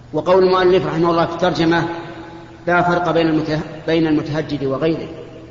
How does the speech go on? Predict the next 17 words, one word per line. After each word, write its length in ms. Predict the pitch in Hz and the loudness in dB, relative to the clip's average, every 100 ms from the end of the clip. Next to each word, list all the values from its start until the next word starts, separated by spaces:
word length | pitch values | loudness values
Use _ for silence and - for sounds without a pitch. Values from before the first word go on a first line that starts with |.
| - - - - | -20 -20 -18 -12
إشارة 440 | - 165 170 165 | -4 0 0 0
إلى 320 | 160 156 156 | 0 0 -2
خلاف 300 | 147 151 175 156 | -2 0 0 0
في 100 | 143 | -2
ذلك، 260 | 139 117 - - - - - - - - - - - - - - - - - | -4 -6 -10 -16 -18 -20 -20 -20 -20 -20 -20 -20 -20 -20 -20 -20 -20 -20 -6
وهو 200 | 147 165 | 0 2
أن 180 | 175 180 | 2 4
بعض 160 | 180 | 4
العلماء 400 | 170 175 170 165 | 4 2 2 2
قال: 400 | 165 165 165 165 - - - - - - 151 | 2 2 4 2 -2 -10 -12 -14 -16 -12 -8
"يسن 300 | 143 175 180 | -4 0 0
الاضطجاع 840 | 170 160 156 - 143 143 160 156 | 2 2 0 -4 -4 0 0 0
بي-، 260 | 147 151 - - | -2 -4 -4 -4
بعد 260 | 151 147 143 135 - | -2 0 -2 -4 -4
ركعتي 400 | 147 139 135 139 | -6 -6 -4 -6
الفجر 400 | 131 151 165 196 - - - - | -4 -2 0 -2 -4 -14 -12 -2
مطلقا"، 440 | 165 165 156 120 | -2 0 -4 -4